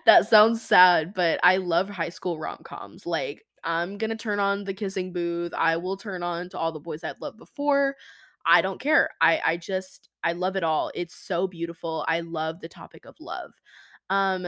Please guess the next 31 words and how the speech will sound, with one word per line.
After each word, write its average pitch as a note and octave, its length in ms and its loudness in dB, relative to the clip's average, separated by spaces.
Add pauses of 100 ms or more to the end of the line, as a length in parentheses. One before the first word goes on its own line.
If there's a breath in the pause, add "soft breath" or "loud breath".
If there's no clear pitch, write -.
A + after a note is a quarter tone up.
so - 320 -2
much G#3+ 240 -6
so E3 480 -2
that F#3+ 140 -4
I'm E3 320 -2
literally E3+ 440 -4
fighting E3 380 -6
with D#3 180 -8
all C#3+ 140 -6
my D#3 160 -6
friends, E3 800 -6
whether E3 260 0
or E3 60 -2
not D#3 240 -4
we D#3+ 120 -2
are D#3 100 -2
Team G3 340 -8
Dean, E3 340 -6
Team F3 300 -8
Jess, D#3+ 340 -2
or F3+ 120 -8
Team E3 280 -10
Logan D#3 460 -6
on D3+ 240 -6
Gilmore D3+ 320 -6
Girls. C#4 540 -2
If F3+ 200 -6
you F3+ 120 -6
know, D3+ 100 -6
you C#3+ 160 -8
know. A#3+ 380 4